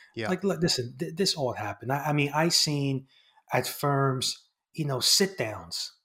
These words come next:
Speaker 2: uh, because of, you know, they wanted to do a deal and the deal was backed up by some guy in Brooklyn. And, and so you see everything.
Speaker 1: Sure.
Speaker 2: So nothing surprises me as far as what, what goes on, uh,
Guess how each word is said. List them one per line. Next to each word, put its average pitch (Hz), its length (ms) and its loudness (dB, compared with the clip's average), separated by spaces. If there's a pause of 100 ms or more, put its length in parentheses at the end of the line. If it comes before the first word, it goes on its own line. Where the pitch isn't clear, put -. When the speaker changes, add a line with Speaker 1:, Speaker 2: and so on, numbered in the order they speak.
(360)
Speaker 2:
uh, 123 360 2 (600)
because 135 480 2
of, 123 320 0
you 156 80 -2
know, 131 140 0
they 127 160 -2
wanted 143 320 0
to 127 60 0
do 131 220 0
a 123 40 -4
deal 143 680 4 (280)
and 131 160 -4
the 123 60 0
deal 143 300 0
was 131 180 -2
backed 139 340 0
up 127 100 -2
by 117 100 -4
some 160 320 0
guy 143 200 0
in 127 120 -4
Brooklyn. 180 460 2
And, 160 100 -4
and 202 300 -4
so 220 120 -2
you 214 100 0
see 202 220 0
everything. 165 520 0 (420)
Speaker 1:
Sure. - 220 0
Speaker 2:
So 147 60 0
nothing 196 200 0
surprises 156 600 2
me 147 180 -2
as 131 100 -4
far 143 220 -2
as 123 100 -4
what, 135 180 -6
what 123 140 -6
goes 127 260 -2
on, 123 320 -2 (380)
uh, 123 120 4